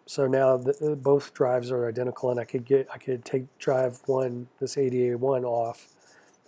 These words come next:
and, uh, the mirror would keep running because we didn't have any files on there, right?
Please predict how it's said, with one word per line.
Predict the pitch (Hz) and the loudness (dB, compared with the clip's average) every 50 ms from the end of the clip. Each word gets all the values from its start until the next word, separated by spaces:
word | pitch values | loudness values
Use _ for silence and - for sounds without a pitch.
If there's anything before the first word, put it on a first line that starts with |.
| - - | -14 -8
and, | 143 123 123 123 120 117 117 | -2 -2 0 0 -2 -2 -6
uh, | 117 113 117 117 113 - _ _ _ | -6 -6 -6 -8 -8 -10 _ _ _
the | - 139 | -4 -2
mirror | 120 123 127 123 120 117 | 0 0 0 0 0 -2
would | 113 113 113 | -2 -6 -8
keep | - - 123 113 - - | -8 -10 -10 -10 -4 -4
running | 123 120 117 117 117 - - - _ _ _ - - _ _ _ | -2 -2 -2 -4 -10 -12 -20 -20 _ _ _ -20 -20 _ _ _
because | - 151 - 170 156 | -16 -4 -2 -2 2
we | 185 185 | 2 2
didn't | 143 123 110 | 2 2 0
have | 101 113 110 | 0 -8 -8
any | 107 101 | -8 -10
files | - - 123 113 113 113 | -10 -10 -10 -10 -8 -10
on | 117 | -10
there, | 113 120 123 | -8 -6 -4
right? | 131 135 139 135 | -4 -4 -4 -4